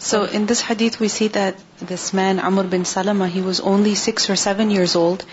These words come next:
but from his community he was the one who had memorized the most Quran because he would learn it from the travelers who would pass by. And so when they had to find an imam,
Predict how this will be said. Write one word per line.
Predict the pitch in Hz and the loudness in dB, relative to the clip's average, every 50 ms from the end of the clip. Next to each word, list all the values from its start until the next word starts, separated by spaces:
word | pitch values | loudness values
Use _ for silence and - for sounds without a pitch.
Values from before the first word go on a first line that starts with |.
| - - - - - - - - - | -16 -16 -14 -14 -14 -16 -14 -6 -2
but | 185 190 185 - - - - | -2 -2 -2 -2 -6 -12 -16
from | - - 214 208 220 233 233 | -6 -2 0 2 2 2 2
his | 208 202 208 196 190 - - - - | 2 2 2 2 0 -2 -4 -4 -2
community | 196 196 196 202 208 202 - 190 | 0 2 2 2 2 0 -2 -2
he | - 208 196 | 0 0 2
was | 190 196 190 | 2 2 0
the | - 180 | 0 0
one | 180 180 180 175 | 0 2 2 2
who | 185 180 | 0 0
had | 180 175 | 0 2
memorized | 180 180 175 185 185 175 175 175 170 170 - | 0 0 2 2 2 2 2 0 0 -2 -4
the | 180 | -2
most | 170 175 175 180 175 - - - | 0 2 2 2 2 0 -2 -2
Quran | - - 180 - 170 170 165 170 196 196 | -4 -4 -2 -2 0 0 0 0 0 0
because | - 175 - 180 175 | -2 -2 -2 -2 0
he | - 190 | 0 2
would | 185 180 185 175 180 190 | 4 4 2 2 2 0
learn | 190 196 202 196 | 0 2 2 2
it | 196 196 - | 0 -2 -4
from | - 196 185 180 180 175 - - - | -4 -2 0 0 0 -2 -4 -6 -6
the | 175 180 - - | -6 -6 -4 -2
travelers | - 202 208 208 208 190 175 170 175 170 - - - - - | -2 -2 0 0 2 2 4 4 2 0 -2 -6 -8 -12 -4
who | - 196 185 | -2 0 2
would | 175 175 - | 2 0 0
pass | - 180 180 180 - | -2 -2 0 -2 -2
by. | - 160 160 165 180 226 - - - - - - - - - - - - - - 185 | -2 -2 -2 -2 -2 -4 -8 -12 -16 -14 -14 -14 -12 -12 -12 -12 -14 -14 -10 -4 -2
And | 196 202 196 | 0 0 0
so | - - 214 202 196 | 2 2 2 2 2
when | 190 185 202 190 190 | 2 2 2 2 2
they | 202 202 | 2 2
had | 190 202 202 202 | 2 0 0 -2
to | 214 | -2
find | - - 202 190 190 196 | -2 0 0 0 2 2
an | 196 - 196 | 2 2 2
imam, | 185 190 196 247 311 294 254 247 | 2 2 2 4 4 4 4 2